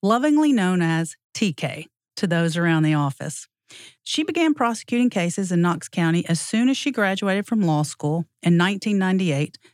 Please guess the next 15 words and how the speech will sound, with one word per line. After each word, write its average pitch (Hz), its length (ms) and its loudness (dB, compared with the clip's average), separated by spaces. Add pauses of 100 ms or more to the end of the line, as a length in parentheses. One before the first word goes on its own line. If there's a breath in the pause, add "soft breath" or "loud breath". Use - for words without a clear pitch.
(120)
and 185 240 4
most 262 300 0
of 240 80 -10
her 226 160 0
career 160 420 -2
has 175 300 -2
been 226 180 0
focused 165 460 -2 (240 loud breath)
on 180 100 2
prosecuting 160 800 -2 (180 soft breath)
violent 175 480 0
crimes 160 460 0
and 165 240 -2
serious 160 560 -2
offenders. 147 680 -8